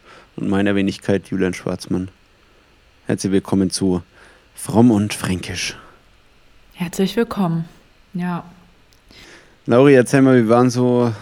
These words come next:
Speaker 1: wie waren so die letzten Tage? Was, was, was goes im Leben?
Speaker 2: Ah, ja, was goes? Ja, also dieses Corona-Thema, <laughs> weiß ich nicht. Ja, bei meinem Freund
Speaker 1: Co-,
Speaker 2: auf
Speaker 1: Corona,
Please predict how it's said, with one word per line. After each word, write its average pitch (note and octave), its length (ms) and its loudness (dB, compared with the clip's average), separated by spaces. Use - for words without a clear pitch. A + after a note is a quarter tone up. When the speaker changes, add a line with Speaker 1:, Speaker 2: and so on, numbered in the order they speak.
Speaker 1:
wie A2+ 120 -4
waren A#2 140 2
so B2 100 -2
die A2+ 80 2
letzten A2 280 -2
Tage? G#2+ 320 0
Was, - 340 -2
was, A2 440 -2
was A2 260 -2
goes G#2+ 380 2
im G#2 160 2
Leben? F#2+ 340 0
Speaker 2:
Ah, A3+ 340 4
ja, G#3+ 240 2
was G3+ 260 -2
goes? A3 460 2
Ja, F#3+ 200 2
also F#3 220 2
dieses F#3+ 440 0
Corona-Thema, A3+ 1040 2
<laughs> - 680 -14
weiß F#3 180 2
ich G#3 140 -2
nicht. B3+ 260 -6
Ja, F3 140 2
bei E3+ 120 2
meinem F3 200 4
Freund - 220 2
Speaker 1:
Co-, B2+ 80 4
Speaker 2:
auf - 60 0
Speaker 1:
Corona, A#2+ 300 4